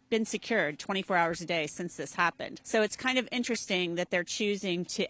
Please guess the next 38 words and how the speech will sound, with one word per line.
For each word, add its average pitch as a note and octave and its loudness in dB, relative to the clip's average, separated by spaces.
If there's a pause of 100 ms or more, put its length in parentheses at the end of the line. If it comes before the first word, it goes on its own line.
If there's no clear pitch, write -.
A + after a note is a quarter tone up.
enter B3+ 4
this E3 -2
active E3+ 0
crime F3 0
scene F3 -2
in F3 -2
order A3 4
to - -4
retrieve F#3 -2
those F3 0
personal F#3 -2
belongings E3+ 0
for G3+ 0
the G3 0
victims' F#3+ -2
families. G3+ -2
He A3+ 2
said, G3 4
uh, F3+ 4
that F#3 2
they're F#3+ 4
doing G3+ 2
this G3 -4
in G3 -2
coordination F3+ 0
with B3 -2
the B3 -2
families, A3 0
and F#3 -2
they'll D#3+ 2
be E3+ -2
putting A3+ 2
these F#3+ -2
items E3 0
in G#3+ -2
a G#3+ -2
secure F#3+ -2
location D#3+ -4